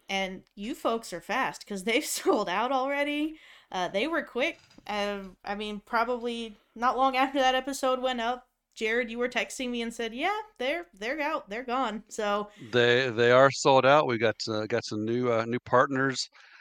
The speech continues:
Speaker 2: uh, uh, on board and involved, and, um, and some old partners, um, or current partners, uh, uh, involved, uh, a little bit as well. So, you know, uh, they are, uh, you know, train lights out. They both worked yesterday at Keeneland,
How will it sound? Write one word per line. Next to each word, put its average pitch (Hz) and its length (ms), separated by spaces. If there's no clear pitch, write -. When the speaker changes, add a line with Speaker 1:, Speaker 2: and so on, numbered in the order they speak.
Speaker 2:
uh, 139 40
uh, 147 260
on 139 280
board 147 340
and 127 100
involved, 139 640
and, 117 280
um, 113 520
and 117 260
some 117 160
old 127 200
partners, 147 640
um, 127 720
or 107 160
current 151 340
partners, 139 540
uh, 123 360
uh, 123 220
involved, 131 640
uh, 131 240
a 123 60
little 123 260
bit 135 180
as 123 120
well. 135 320
So, 110 380
you 117 80
know, 131 260
uh, 117 560
they 120 160
are, 117 240
uh, - 160
you 110 100
know, 113 60
train 120 280
lights 120 260
out. 123 220
They 104 60
both 113 260
worked 117 240
yesterday 117 380
at 101 100
Keeneland, 120 340